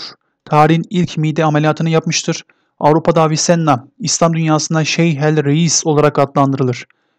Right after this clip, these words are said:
Özellikleri verilen Türk İslam tarihinin önemli bilim insanı hangisidir arkadaşlar?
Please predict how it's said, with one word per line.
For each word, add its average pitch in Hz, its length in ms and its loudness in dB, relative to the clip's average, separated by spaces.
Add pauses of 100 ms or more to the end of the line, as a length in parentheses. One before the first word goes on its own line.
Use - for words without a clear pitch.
(120)
Özellikleri 156 480 0
verilen 151 280 0
Türk 160 200 -12
İslam 156 340 0
tarihinin 147 560 0
önemli 147 360 -4
bilim 151 180 -4
insanı 147 380 -2
hangisidir 147 840 -4
arkadaşlar? 135 680 -2